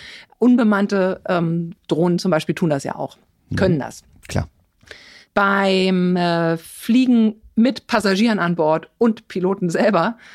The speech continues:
Speaker 1: ähm, ist es aber in der realen Welt so, dass sie nicht frei von Außeneinflüssen sind, die, ja, die es nicht doch erforderlich machen, dass hin und wieder ein Mensch eingreift.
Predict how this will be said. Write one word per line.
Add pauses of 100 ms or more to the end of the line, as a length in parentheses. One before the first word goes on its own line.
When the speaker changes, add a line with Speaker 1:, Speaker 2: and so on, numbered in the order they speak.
(280)
Speaker 1:
ähm,
ist
es
aber
in
der
realen
Welt
so,
dass
sie
nicht
frei
von
Außeneinflüssen
sind,
die, (480)
ja,
die
es
nicht
doch
erforderlich
machen,
dass
hin
und
wieder
ein
Mensch
eingreift.